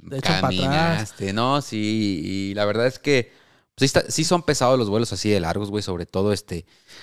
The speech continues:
Speaker 2: cuando no, no has viajado mucho, tienes esta, este miedo a volar. Porque a-, acuérdense que también hemos tenido episodios sobre cosas que han pasado en, en aeropuertos o aviones. Este, y la verdad es que pasan un chingo de cosas. O sea, ¿con quién estás viajando? ¿Quién se sentó a tu lado?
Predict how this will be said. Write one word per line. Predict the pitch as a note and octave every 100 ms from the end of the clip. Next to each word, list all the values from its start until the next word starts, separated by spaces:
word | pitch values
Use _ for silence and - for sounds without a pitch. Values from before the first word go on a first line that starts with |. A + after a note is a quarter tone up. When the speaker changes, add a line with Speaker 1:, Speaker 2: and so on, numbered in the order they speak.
| - -
Speaker 2:
cuando | G2 F#2+ F#2 F#2+
no, | G2 G2+
no | A#2 A2 G#2 G#2+
has | A2
viajado | A2 G#2 G#2+ A2
mucho, | G#2+ A2 - A2+
tienes | A#2+ A2+
esta, | A2+ - A2+ G2+ D#2
este | G2+ -
miedo | G#2 G#2 G#2 A2
a | G#2
volar. | F#2 F2+ G2 G#2+
Porque | - -
a-, | - D2+ F#2+
acuérdense | A2 A2 C3 -
que | A2+
también | - G#2+ A#2+
hemos | B2+ A#2
tenido | G#2+ A2+
episodios | A#2 - G#2 A#2 A2+ A#2
sobre | G#2+ F#2+
cosas | - A2 -
que | A#2
han |
pasado | A2 G#2 G#2 A2
en, | G2+ F2+
en | F#2+ F#2
aeropuertos | F#2+ F#2 - A2 - A2+
o | G2+
aviones. | G#2 C3 B2+ A2+ - - - - - - -
Este, | G#2 G2+ G2 - G#2 G2+ -
y | G#2+
la | G2 F#2
verdad | F2+
es |
que | -
pasan | - A2+ A2+
un | G#2+
chingo | - G#2+
de | F2+
cosas. | - A#2 B2+ G2+
O |
sea, | G2 G2+
¿con | - G2
quién | - B2
estás | C3 B2+ A2
viajando? | G#2+ F#2+ A2+ A#2+ A#2+
¿Quién | - C3
se | C3
sentó | B2+ G#2+ G2+ A#2
a |
tu | A#2+ B2
lado? | G#2+ G#2+ A#2+ A#2+